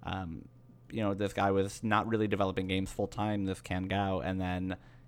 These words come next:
decided that he wanted to, like,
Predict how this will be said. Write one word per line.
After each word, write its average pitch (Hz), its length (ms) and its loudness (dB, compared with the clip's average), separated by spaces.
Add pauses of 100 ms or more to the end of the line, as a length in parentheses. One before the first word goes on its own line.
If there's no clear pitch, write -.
(800)
decided 110 840 4
that 98 120 2
he 104 100 0
wanted 95 360 2
to, 104 140 -2
like, 95 240 -2